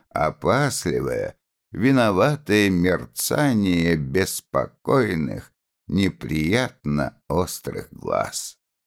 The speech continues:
На этот раз она не заметила знакомого лица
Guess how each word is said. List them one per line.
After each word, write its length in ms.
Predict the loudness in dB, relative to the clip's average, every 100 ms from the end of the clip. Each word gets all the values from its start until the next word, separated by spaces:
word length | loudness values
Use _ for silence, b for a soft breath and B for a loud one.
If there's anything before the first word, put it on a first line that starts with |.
| _ _ _ _ _ _ _ -6
На 240 | -2 2
этот 420 | 2 2 2 2
раз 340 | 2 2 0 0
она 480 | 2 4 4 4 4
не 180 | 2
заметила 760 | 2 2 2 2 2 0 0 0
знакомого 640 | 0 -2 0 0 0 -2
лица 720 | -2 -4 -6 -2 0 0 -2